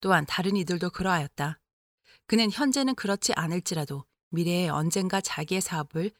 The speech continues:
현재 그가 갖고 있는 것과 다른 감정으로 뒤돌아보게 될 것이다.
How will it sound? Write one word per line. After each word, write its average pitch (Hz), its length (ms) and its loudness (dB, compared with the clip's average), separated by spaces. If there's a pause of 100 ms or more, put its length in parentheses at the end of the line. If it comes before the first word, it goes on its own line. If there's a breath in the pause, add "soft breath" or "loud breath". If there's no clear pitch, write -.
(160)
현재 240 280 0
그가 214 240 0
갖고 - 400 0
있는 190 200 0
것과 147 520 -2
다른 180 280 0
감정으로 202 580 -2
뒤돌아보게 180 560 -4
될 143 160 -4
것이다. 143 480 -6